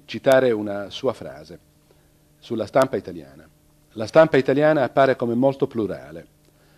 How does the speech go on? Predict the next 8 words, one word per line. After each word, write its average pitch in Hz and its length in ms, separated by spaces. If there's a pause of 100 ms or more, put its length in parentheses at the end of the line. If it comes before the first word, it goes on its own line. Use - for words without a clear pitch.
ma 113 120
ad 113 40
un'ispezione 127 560
più 117 160
accurata 139 580
appare 117 380
profondamente 123 680
malata 82 560